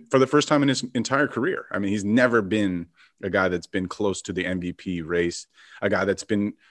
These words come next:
a first-team All N B A guy, which right now he un-, undoubtedly is. I think the thing with Chicago that is potentially the, the most intriguing is how good Billy Donovan is doing managing this whole thing.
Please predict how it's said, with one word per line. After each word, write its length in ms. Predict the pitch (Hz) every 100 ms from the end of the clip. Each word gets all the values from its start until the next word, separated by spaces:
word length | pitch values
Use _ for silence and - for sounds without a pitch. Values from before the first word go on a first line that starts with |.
| _ _
a 60 | 113
first-team 560 | - 123 - 127 120 120
All 200 | 120 120
N 80 |
B 180 | 110 113
A 80 | 170
guy, 260 | 123 82 85
which 260 | 104 -
right 220 | 101 92
now 300 | 92 110 85
he 260 | 87 107 98 - -
un-, 320 | 107 92 80 -
undoubtedly 640 | 107 92 92 113 90 92
is. 440 | - 110 73 - - _ - _ _ _ _ _ -
I 140 | 110
think 220 | 117 175
the 100 | 143
thing 260 | - 135 120
with 160 | 110 -
Chicago 800 | 101 - 104 110 95 78 80 90 _ _ _ _ -
that 220 | 92 90
is 520 | 95 92 92 90 - - -
potentially 760 | 120 127 127 - 120 107 104 - _
the, 260 | - 98 92
the 100 | 104
most 260 | 101 107 -
intriguing 580 | 90 - 113 107 101 92
is 160 | 87
how 300 | - 110 113
good 440 | 98 87 101 98 80
Billy 240 | 98 92
Donovan 440 | 80 85 95 87 87
is 120 | 76
doing 480 | 90 92 82 76 - _ _ _ 95
managing 420 | 131 165 95 92
this 140 | 87
whole 200 | - 82
thing. 360 | - 80 60